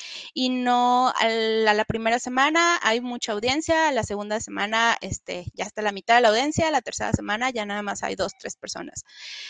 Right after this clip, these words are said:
Individualmente podemos aportar ese granito de arena a, a, a lo que les digo de, de hacer mejor las cosas, eh,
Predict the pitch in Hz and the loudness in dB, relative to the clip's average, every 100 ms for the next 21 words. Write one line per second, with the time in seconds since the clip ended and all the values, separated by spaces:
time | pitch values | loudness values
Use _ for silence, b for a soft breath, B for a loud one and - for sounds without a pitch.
0 | B - 269 277 277 277 302 311 320 311 | B -2 2 4 4 4 4 4 4 4
1 | 359 370 233 240 240 254 269 285 311 - | 4 4 -4 0 2 2 2 0 0 -2
2 | 233 226 - 240 285 311 285 254 - 262 | 0 -2 0 0 0 -2 -2 -4 -2 2
3 | 247 214 220 240 247 208 202 202 202 202 | 2 2 -2 -4 -4 -4 -2 -4 -4 -6
4 | 196 190 B 196 - 196 190 185 190 190 | -6 -4 B -2 -2 -4 -4 -6 -4 -6
5 | 196 190 190 202 240 226 185 180 190 214 | -6 -8 -6 -2 0 0 -2 2 2 2
6 | 214 247 233 220 226 - 220 269 311 _ | 0 2 0 -2 -6 -8 -6 -6 -6 _
7 | B B B - 196 196 196 | B B B -6 -2 0 -2